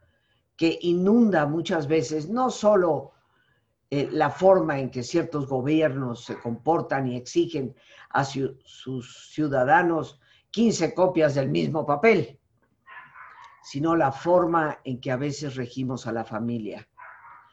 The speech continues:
con una burocracia extenuante y una rigidez absoluta, que siempre las personas bajo ese tipo de liderazgo van a tratar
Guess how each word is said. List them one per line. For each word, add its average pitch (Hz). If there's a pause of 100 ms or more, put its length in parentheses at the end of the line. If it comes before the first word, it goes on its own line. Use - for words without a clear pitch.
(260)
con 135
una 170
burocracia 147
extenuante 143
y 127
una 147
rigidez 120
absoluta, 123 (1080)
que 165
siempre 160 (380)
las 120
personas 131
bajo 113
ese 123
tipo 113
de 98
liderazgo 135 (540)
van 135
a 143
tratar 123